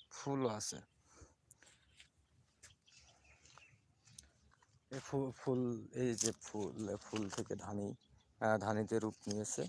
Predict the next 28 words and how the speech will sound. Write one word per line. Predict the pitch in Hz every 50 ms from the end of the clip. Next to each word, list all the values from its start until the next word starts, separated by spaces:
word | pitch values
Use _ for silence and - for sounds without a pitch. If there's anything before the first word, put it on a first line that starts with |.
| - - - - - - - _ _ _ - - -
আহ, | 113 117 - -
এইগুলো | - 127 123 113 120 123 123 120
কিন্তু | 117 - 117 110 107 127 113 98 -
বড় | 113 113 113
হবে, | 104 107 110 110 110
আস্তে | 101 98 98 - - - 117
আস্তে | - - - - 117
কিন্তু | - 117 113 104 110
ক্রমে | 107 - - 117 113 117 117 110
বড় | 101 104 104 101
হবে। | 95 92 104 98 104 92 -
এই | 113 110
যে, | 95 95 110 127
আহ, | 156 - - - _ - - - - - - _ _ _ - - _ _ _ _ _ - - _ - - - - - - 104 117 117 117
ক্রমেই | 110 - - 117 117 117 113 113 110
কিন্তু | 107 - 110 104 110 107 - 98
বড় | 98 98 98
হবে। | 95 90 101 101 110 131 156 - - - - - - - -
আহ, | - 104 107 107 104 - -
খুব | - - 127 - -
ভালো | - 110 127 139 139
লাগছে | 123 110 104 95 107 104
দেখে, | 107 110 - 120 120 127 - - - - 110 98
দেখে | 107 110 - - 127
আসলে | 104 104 - - 127 120 127 120 -
খুব | - 120 110 95
ভালো | 107 104 107 107 107
লাগছে। | 104 101 95 92 92 110 123